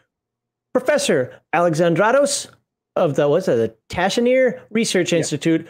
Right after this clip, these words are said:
Speaker 1: first theorized the Omega principle in twenty-one eighty-nine. I think Star Trek had the Omega principle first.
Speaker 2: Particle.
Speaker 1: Oh, particle. Ah.
Speaker 2: Yeah.
Speaker 1: Well, I was close, damn it.
Speaker 2: Yeah.
Speaker 1: With the help of the Mutsukin scientist Trashim,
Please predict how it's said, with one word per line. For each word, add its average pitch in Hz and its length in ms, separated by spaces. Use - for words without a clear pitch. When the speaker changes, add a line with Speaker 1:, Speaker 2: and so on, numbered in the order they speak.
Speaker 1:
first 311 240
theorized 170 560
the 170 80
Omega 151 340
principle 196 520
in 151 320
twenty-one 190 380
eighty-nine. 175 420
I 135 80
think 220 160
Star 208 200
Trek 208 220
had 190 140
the 185 100
Omega 175 260
principle 175 360
first. - 460
Speaker 2:
Particle. 135 440
Speaker 1:
Oh, 139 200
particle. 127 400
Ah. 127 260
Speaker 2:
Yeah. - 200
Speaker 1:
Well, 262 180
I 247 40
was 233 120
close, 180 380
damn 160 200
it. 165 200
Speaker 2:
Yeah. 156 120
Speaker 1:
With 294 180
the 262 120
help 269 260
of 254 120
the 247 80
Mutsukin 254 500
scientist 254 680
Trashim, 214 480